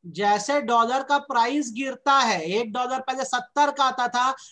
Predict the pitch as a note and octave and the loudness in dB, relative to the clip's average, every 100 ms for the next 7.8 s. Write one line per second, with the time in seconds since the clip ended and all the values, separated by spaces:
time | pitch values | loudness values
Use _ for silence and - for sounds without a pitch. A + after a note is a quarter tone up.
0 | - G#3 G3+ C4 A#3+ B3+ B3+ B3 A#3+ B3 | -2 0 2 0 -2 -2 0 0 -2 -4
1 | - A#3+ C4+ C4+ C#4 C4+ B3+ A#3+ A#3+ A#3 | 2 2 2 -4 -4 -6 -6 -8 -6 2
2 | A3+ A3 C4 C#4 G3+ G3+ G3+ B3 C4 D4 | 4 4 0 -2 0 2 2 0 0 -2
3 | D4 A#3 C#4 B3 C4 C#4+ C4 F#3 - - | 0 -2 -2 -4 0 4 4 2 -2 -16
4 | - - G3+ - G3+ A3 C#4+ A3 B3+ C4 | -16 -8 -6 -2 0 2 0 -4 -2 0
5 | C#4 C#4+ C#4 B3+ B3 C4+ C#4 C#4 C4 C#4+ | 2 0 -2 -2 -2 -2 -2 0 2 0
6 | D4 D4 C4+ B3+ C#4 C#4 C#4+ C#4+ C#4 C4+ | -2 -4 -4 0 0 0 -4 -2 -2 -2
7 | C#4 C4+ A#3+ C#4 C4+ C#4+ A#3+ | -6 -8 -6 -4 2 2 2